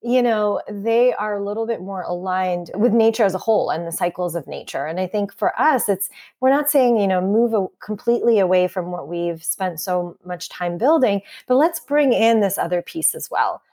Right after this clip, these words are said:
You know, let's come back to cyclical living. Let's come back to alignment with nature. Let's come back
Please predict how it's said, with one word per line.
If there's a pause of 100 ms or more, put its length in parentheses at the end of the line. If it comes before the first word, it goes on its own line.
(200)
You
know,
let's
come
back
to
cyclical
living.
Let's
come
back
to
alignment
with
nature.
Let's
come
back